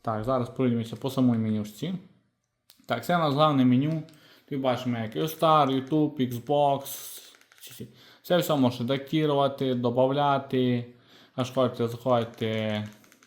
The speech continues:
у App Store і додаєте собі нормально, які хочете програми. Тут великий вибір програм. Як бачимо. Айфоновське Т В,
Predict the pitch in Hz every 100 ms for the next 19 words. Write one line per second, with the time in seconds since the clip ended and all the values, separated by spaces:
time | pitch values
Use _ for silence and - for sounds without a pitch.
0 | - 127 151 151 143 - - - 147 139
1 | 120 - - _ _ _ _ _ _ _
2 | _ _ _ _ - 131 123 123 123 135
3 | 127 113 - 120 123 113 117 123 117 117
4 | 110 113 - - - - 120 127 127 120
5 | - 110 110 107 110 101 107 - 131 120
6 | 120 123 117 113 110 110 - 110 107 98
7 | - - _ _ _ _ _ _ _ -
8 | 120 117 110 104 - 98 - _ _ _
9 | _ _ _ _ _ _ - 120 120 160
10 | 156 139 - 139 135 139 135 139 139 135
11 | 131